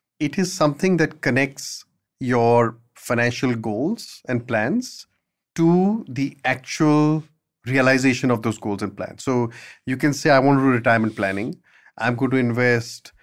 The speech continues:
fifty thousand rupees a month. I hope to earn eight percent per annum or ten percent per annum or whatever, and I'll fund my requirement twenty years down the line."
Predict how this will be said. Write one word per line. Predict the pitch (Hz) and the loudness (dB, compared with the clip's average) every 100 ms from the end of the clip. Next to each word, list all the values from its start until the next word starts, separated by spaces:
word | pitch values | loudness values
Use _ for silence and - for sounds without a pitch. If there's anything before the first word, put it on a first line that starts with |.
| _ _ _ | _ _ _
fifty | - 135 147 | -8 -4 0
thousand | 131 127 123 | 2 2 2
rupees | 117 120 110 | -2 -2 -2
a | |
month. | 101 104 180 226 _ _ _ - | -2 -2 -2 -6 _ _ _ -6
I | |
hope | 113 135 135 | 0 0 0
to | 139 131 131 | 0 2 4
earn | 123 123 | 2 0
eight | 131 127 127 | -2 -4 -4
percent | 123 120 113 110 - _ _ - | -4 0 0 -2 -8 _ _ -4
per | 113 | 0
annum | 107 113 131 | 2 2 2
or | 120 | 2
ten | 123 120 | 2 0
percent | 117 - 113 | -2 -2 -2
per | 104 | -2
annum | 104 113 117 | 0 0 0
or | 107 | -2
whatever, | 104 104 202 277 - - _ | -4 -6 -6 -8 -14 -20 _
and | 165 156 | -2 4
I'll | 151 151 147 - 170 | 4 4 -2 -16 -6
fund | - 147 | 2 4
my | 147 | 6
requirement | 135 131 131 127 127 | 4 4 4 4 2
twenty | 127 120 120 | 0 0 2
years | 113 | 0
down | 104 98 | 0 -4
the | 95 | -6
line." | 92 - | -8 -10